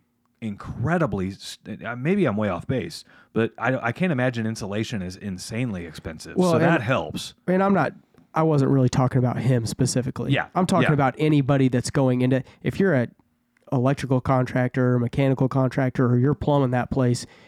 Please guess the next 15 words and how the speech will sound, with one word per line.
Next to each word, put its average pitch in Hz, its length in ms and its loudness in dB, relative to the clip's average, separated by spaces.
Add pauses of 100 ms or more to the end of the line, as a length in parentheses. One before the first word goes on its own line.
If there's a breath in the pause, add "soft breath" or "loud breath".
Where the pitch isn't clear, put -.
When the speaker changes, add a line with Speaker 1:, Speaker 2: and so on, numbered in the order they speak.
(140 loud breath)
Speaker 2:
you're 151 200 4
about 160 300 2
to 143 100 2
spend 139 380 0
a 123 80 -2
lot 123 420 -2
of 135 140 2
money. 117 380 -4 (140)
Speaker 1:
Yeah. 104 200 0 (180)
Speaker 2:
Like, - 200 -2
right 135 260 2
out 139 160 2
of 127 60 2
the 123 60 2
gate. 131 300 0